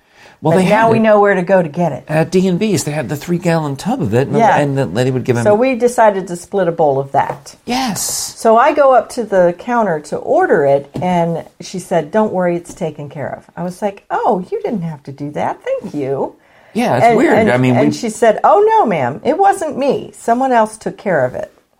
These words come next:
Speaker 1: Someone else bought our ice cream for us.
Speaker 2: For us.
Speaker 1: And we're looking around.
Speaker 2: That wasn't cheap, I gotta tell you.
Speaker 1: And we're looking around trying to figure out who could have, who could it be. But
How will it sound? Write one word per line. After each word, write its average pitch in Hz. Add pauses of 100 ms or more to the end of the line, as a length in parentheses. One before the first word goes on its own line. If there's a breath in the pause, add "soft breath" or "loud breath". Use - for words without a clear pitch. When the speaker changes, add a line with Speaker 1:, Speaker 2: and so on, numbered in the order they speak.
(120)
Speaker 1:
Someone 220
else 113 (420)
bought 143 (180)
our 131
ice 143
cream 98
for 85
us. -
Speaker 2:
For 320
us. -
Speaker 1:
And 131
we're 139
looking 226
around. 180
Speaker 2:
That 170
wasn't 190
cheap, -
I -
gotta 110
tell -
you. - (140)
Speaker 1:
And 139
we're 151
looking 302
around 160
trying 156
to -
figure 135
out 123
who 151
could 147
have, - (100)
who 147
could 127
it -
be. 180 (400 loud breath)
But 202